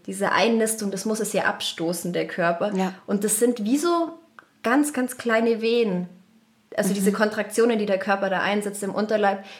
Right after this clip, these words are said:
Speaker 1: dass sich das wieder lösen kann.
Speaker 2: Ich find das sowieso gerade so spannend, dass das echt mit einer Tablette geht. So.
Speaker 1: Mhm.
Speaker 2: Also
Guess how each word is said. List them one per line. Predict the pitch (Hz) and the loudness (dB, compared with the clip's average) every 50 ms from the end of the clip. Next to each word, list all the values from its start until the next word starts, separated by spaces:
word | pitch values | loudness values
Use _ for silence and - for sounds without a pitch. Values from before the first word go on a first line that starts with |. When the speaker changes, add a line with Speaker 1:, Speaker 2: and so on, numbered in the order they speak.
| - - | -8 -4
Speaker 1:
dass | - 185 180 | -4 -2 -2
sich | 214 196 | -4 -4
das | - 185 180 - | -4 -6 -6 -4
wieder | 208 202 196 196 | -4 -4 -2 -2
lösen | 190 190 185 180 196 196 185 180 | -2 -2 -2 -2 -4 -6 -8 -8
kann. | 180 180 175 175 180 180 185 - - - - _ _ _ _ _ _ _ _ _ _ _ _ _ _ _ _ _ _ _ _ _ _ _ _ _ _ _ _ _ _ _ _ _ _ _ _ _ _ - - - - - - _ | -6 -6 -4 -4 -4 -4 -6 -8 -12 -20 -20 _ _ _ _ _ _ _ _ _ _ _ _ _ _ _ _ _ _ _ _ _ _ _ _ _ _ _ _ _ _ _ _ _ _ _ _ _ _ -20 -20 -20 -20 -20 -10 _
Speaker 2:
Ich | - 185 - - | -4 -4 -2 -2
find | - 202 185 196 | -2 0 0 0
das | 190 185 - | 0 0 -2
sowieso | 185 165 170 175 170 180 185 208 | -4 -2 -2 -2 -2 -2 -2 -4
gerade | 220 220 - - 180 180 180 170 | -4 -4 -2 -2 0 0 0 -2
so | 170 - 175 | -4 -4 -6
spannend, | - - - - - 160 160 170 196 214 214 208 - | -6 -6 -8 -6 -6 -4 -2 0 0 0 0 0 -2
dass | 180 - - | -4 -4 -4
das | - 175 170 - - | -4 -6 -6 -6 -4
echt | - 175 185 185 - - - | -4 -2 -2 -2 -4 -2 -2
mit | 202 190 196 - | -2 -2 -2 -2
einer | - 196 190 | -2 -2 0
Tablette | - 208 202 - 208 208 214 214 - 254 | 0 -2 -2 2 2 0 2 2 0 0
geht. | 185 - 165 151 147 143 - - - - - - - | 0 2 0 0 0 0 -4 -6 -12 -12 -16 -14 -6
So. | - 170 165 160 170 165 | -2 0 0 0 0 -2
Speaker 1:
Mhm. | 175 208 185 196 214 220 | -2 -2 -2 -2 0 2
Speaker 2:
Also | 202 185 185 202 196 175 | 2 4 4 4 4 4